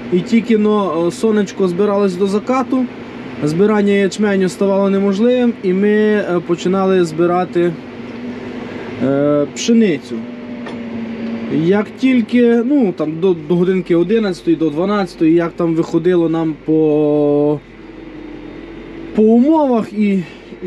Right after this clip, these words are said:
т.д. і т.п. Як тільки, е, знов на другий день пер-, переїжджали на ячмінь, і знов, е, починалося все наново.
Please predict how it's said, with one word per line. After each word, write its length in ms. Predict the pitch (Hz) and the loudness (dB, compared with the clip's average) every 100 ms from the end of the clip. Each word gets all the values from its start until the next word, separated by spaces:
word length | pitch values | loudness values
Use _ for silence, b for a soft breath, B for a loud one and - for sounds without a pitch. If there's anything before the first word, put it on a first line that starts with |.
| 175 | -6
т.д. 300 | 180 196 180 | 0 2 2
і 40 | |
т.п. 440 | 175 165 - 110 104 - - - 151 156 | 2 -2 -2 -4 -4 -12 -20 -10 -2 2
Як 200 | 185 180 - | 2 -2 0
тільки, 440 | 254 240 - 247 | 2 2 2 4
е, 400 | 240 220 220 214 | 4 2 2 2
знов 320 | 208 262 285 | 2 0 0
на 80 | 277 | 0
другий 260 | 247 254 247 | 0 2 2
день 220 | 254 240 | 2 2
пер-, 140 | 247 220 - - - - - | 0 -4 -10 -20 -20 -10 -4
переїжджали 760 | 262 254 247 220 254 233 226 | 0 2 2 2 2 2 2
на 140 | 220 | 0
ячмінь, 560 | 226 226 247 311 320 240 | -2 -2 -2 0 0 0
і 80 | 220 | -2
знов, 460 | 202 247 254 233 | 0 0 2 2
е, 80 | 196 | 0
починалося 680 | 175 190 202 208 208 202 190 | 0 -2 0 2 2 0 -2
все 280 | 175 - 196 | -2 0 0
наново. 420 | 147 113 104 | 0 -2 -6